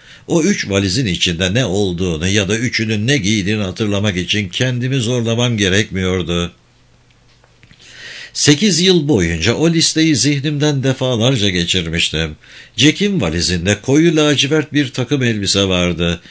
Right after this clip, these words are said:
Ten rengi fitilli kadife pantolon, iki tane de çok cepli şort. Altı çift koyu lacivert ve siyah iç çamaşırı, iki beyaz pamuklu gömlek, biri mavi, diğeri pembe, iki ipek kravat.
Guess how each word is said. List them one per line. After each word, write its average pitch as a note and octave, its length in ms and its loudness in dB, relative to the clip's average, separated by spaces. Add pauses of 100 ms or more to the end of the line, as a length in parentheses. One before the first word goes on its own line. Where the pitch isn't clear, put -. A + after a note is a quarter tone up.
(200)
Ten E3+ 380 2
rengi F2+ 300 0
fitilli C#3 520 -2
kadife C3+ 420 -2
pantolon, G#2 680 0 (240)
iki F3 240 2
tane D3+ 340 0
de D#3 140 2
çok C#3 380 -2
cepli A2 480 -2
şort. F#2 360 -2 (680)
Altı E3+ 340 4
çift F3+ 280 -2
koyu E3+ 340 4
lacivert D3+ 580 2
ve C#3+ 100 2
siyah C#3+ 460 2
iç B2 200 -4
çamaşırı, F2 760 0 (220)
iki C#3+ 280 0
beyaz F2+ 380 0
pamuklu A2+ 480 -4
gömlek, F#2 500 0
biri B2 180 0
mavi, G2 500 -2
diğeri B2 300 0
pembe, A#2+ 420 0
iki A#2 400 -2
ipek A2+ 360 0
kravat. F2+ 500 -2